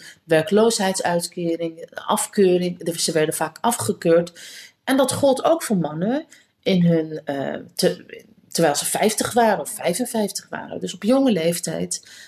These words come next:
ehm, stopten ze al met werken. Eh, dat betekent ook minder inkomen. De gezinshereniging,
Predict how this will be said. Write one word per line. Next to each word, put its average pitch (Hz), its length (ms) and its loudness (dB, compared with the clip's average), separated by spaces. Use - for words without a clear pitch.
ehm, 170 640 0
stopten - 380 0
ze 185 80 0
al 160 120 0
met 175 200 2
werken. 240 600 -2
Eh, 175 280 2
dat 190 160 2
betekent 190 400 0
ook 170 160 0
minder 214 320 4
inkomen. 247 600 -2
De 170 80 -12
gezinshereniging, 220 1300 0